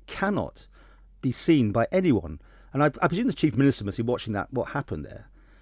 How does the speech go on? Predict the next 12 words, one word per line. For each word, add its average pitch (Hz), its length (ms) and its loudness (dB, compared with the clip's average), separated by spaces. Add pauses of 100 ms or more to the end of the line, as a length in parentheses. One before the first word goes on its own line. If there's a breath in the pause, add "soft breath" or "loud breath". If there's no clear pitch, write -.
(260 soft breath)
because 170 520 4
it 175 200 0
seems 185 340 -4
an 165 80 -4
inappropriate 151 500 -2
way 101 200 0
of 107 140 -8
handling 104 680 -2 (240)
a, - 80 -12 (280)
a 120 80 -6
dispute. 113 600 -2 (760 soft breath)
A, 147 280 6